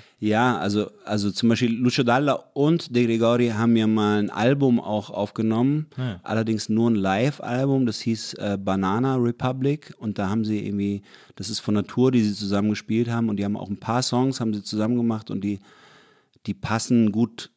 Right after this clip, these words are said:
Speaker 1: zusammen, weil der eine so wahnsinnig musikalisch, also Lucio Dalla ist, jedes Wort, äh, klingt wie ein, wie ein Saxophonton, was er singt.
Speaker 2: <laughs> Das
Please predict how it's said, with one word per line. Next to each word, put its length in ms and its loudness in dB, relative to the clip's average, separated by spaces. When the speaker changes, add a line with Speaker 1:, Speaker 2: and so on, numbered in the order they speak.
Speaker 1:
zusammen, 640 2
weil 140 0
der 160 -4
eine 260 0
so 180 0
wahnsinnig 680 2
musikalisch, 800 0
also 180 -4
Lucio 260 -2
Dalla 340 2
ist, 500 -4
jedes 560 -2
Wort, 580 0
äh, 200 0
klingt 360 -2
wie 120 2
ein, 360 0
wie 100 0
ein 120 0
Saxophonton, 720 -2
was 140 2
er 120 0
singt. 320 0
Speaker 2:
<laughs> 40 -16
Das 260 -8